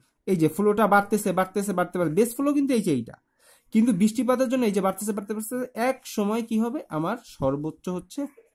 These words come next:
কিউ বা ডিসচার্জ হবে। তারপরে আবার যখন বৃষ্টিপাত কমতে থাকবে,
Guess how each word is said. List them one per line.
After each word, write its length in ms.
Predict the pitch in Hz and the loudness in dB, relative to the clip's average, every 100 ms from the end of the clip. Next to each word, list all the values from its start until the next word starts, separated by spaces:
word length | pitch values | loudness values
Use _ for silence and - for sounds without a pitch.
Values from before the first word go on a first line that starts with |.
| _ _ _ _ | _ _ _ _
কিউ 180 | - 180 | -2 0
বা 140 | 131 123 | 0 -2
ডিসচার্জ 440 | 120 117 110 - | -4 -8 -10 -10
হবে। 120 | 101 | -10
তারপরে 340 | - 175 214 196 | -4 -4 -2 -2
আবার 200 | 165 175 | 0 -2
যখন 280 | 180 190 | -2 -4
বৃষ্টিপাত 400 | 143 - 143 143 | -6 -6 -6 -6
কমতে 280 | - 127 135 | -6 -8 -6
থাকবে, 340 | 185 127 123 | -8 -6 -6